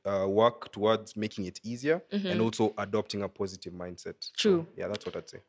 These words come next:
Speaker 2: Um, the other question we have is, um, how did you balance work, modeling, and school? 'Cause I think this is for me now.
Speaker 1: Okay.
Speaker 2: Did you have anything you were doing outside of school?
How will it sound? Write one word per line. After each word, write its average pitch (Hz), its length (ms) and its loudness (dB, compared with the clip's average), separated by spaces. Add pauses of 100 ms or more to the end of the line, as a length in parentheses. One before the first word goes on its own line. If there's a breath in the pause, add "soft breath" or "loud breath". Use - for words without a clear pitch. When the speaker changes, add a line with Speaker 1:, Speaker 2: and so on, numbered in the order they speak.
(140)
Speaker 2:
Um, 190 540 4
the - 140 0
other 311 140 6
question 226 480 0
we 175 100 4 (180)
have 202 420 4
is, 214 680 2 (680)
um, 180 920 4 (520)
how 285 300 8
did 214 200 0
you 208 100 4
balance 196 420 6
work, 170 420 2
modeling, 170 520 4
and 165 120 0
school? 165 320 2
'Cause 165 300 -6
I 180 80 4
think 175 220 2
this 165 140 -2
is 165 100 -6
for 170 100 -2
me 165 120 -2
now. 160 160 -2
Speaker 1:
Okay. 170 100 -4
Speaker 2:
Did 190 200 4
you 233 120 8
have 220 320 2
anything 196 300 2
you 175 80 2
were 170 80 4
doing 170 200 0
outside 165 300 -2
of 165 80 -2
school? 180 300 -6